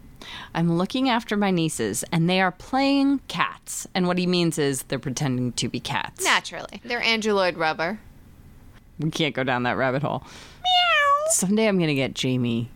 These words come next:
Speaker 1: a little bit drunk.
Speaker 2: And dress him like a cat?
Speaker 1: No, a, not a lot of bit drunk. A little bit drunk. Enough that he's like, "Hey, let's watch whatever movie you want." And I am going, he's never been exposed to the musical Cats. He's never, s-,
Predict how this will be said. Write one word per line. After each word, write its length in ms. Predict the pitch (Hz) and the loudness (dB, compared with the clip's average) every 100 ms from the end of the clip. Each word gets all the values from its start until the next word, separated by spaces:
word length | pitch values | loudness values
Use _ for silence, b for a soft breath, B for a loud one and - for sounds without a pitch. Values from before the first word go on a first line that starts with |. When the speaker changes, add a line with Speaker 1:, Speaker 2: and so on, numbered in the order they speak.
| - - - | -18 -10 -4
Speaker 1:
a 80 | |
little 360 | 139 139 143 151 | -2 0 0 0
bit 220 | 180 160 | 0 -2
drunk. 360 | - 117 110 - | -2 -2 -2 0
Speaker 2:
And 120 | 339 | 0
dress 200 | 370 440 | 4 4
him 100 | 403 | 6
like 220 | 440 440 381 | 6 6 6
a 40 | |
cat? 380 | 415 392 466 453 | 8 10 10 6
Speaker 1:
No, 380 | 165 180 156 113 - - | 0 -2 0 -4 -10 -2
a, 180 | 151 151 | 0 0
not 260 | 185 185 247 | 2 2 4
a 40 | |
lot 220 | 277 311 311 | 4 4 4
of 80 | 202 | 2
bit 160 | 147 | 0
drunk. 440 | - 143 120 - - - - | 0 0 -2 -6 -16 -20 -10
A 60 | 139 | -4
little 360 | 147 175 175 | 0 2 2
bit 180 | 139 135 | 2 -2
drunk. 440 | - 120 95 - - B B B | -2 -2 -2 -6 -14 B B B
Enough 260 | 240 320 - | 0 2 2
that 100 | 269 | 0
he's 160 | 254 220 | 2 4
like, 280 | 196 180 | 2 2
"Hey, 260 | - 349 320 | -2 -2 0
let's 280 | 254 294 - | 2 0 2
watch 220 | 359 - | 0 0
whatever 280 | 262 247 214 | 0 2 2
movie 300 | 185 185 156 | 2 2 2
you 200 | 143 160 | 2 2
want." 340 | 143 123 120 - B B B | 2 0 -2 -8 B B B
And 160 | 135 - | -4 -2
I 220 | 135 143 | 0 2
am 280 | 196 - 151 | 0 0 -2
going, 280 | 143 151 147 | 0 -2 -2
he's 360 | - - 196 160 | -4 -2 0 2
never 320 | 165 151 143 | 0 0 -2
been 180 | 127 113 | -4 -4
exposed 500 | 107 - 143 120 - | -2 -4 -2 -2 -2
to 80 | 107 | -4
the 80 | 87 | -2
musical 600 | 110 202 240 262 247 247 | 0 2 2 0 0 0
Cats. 520 | 233 233 226 220 - B B | 2 4 4 0 -10 B B
He's 300 | - 233 165 | -2 0 2
never, 300 | 160 135 107 | 0 0 -2
s-, 260 | 110 - | -2 -2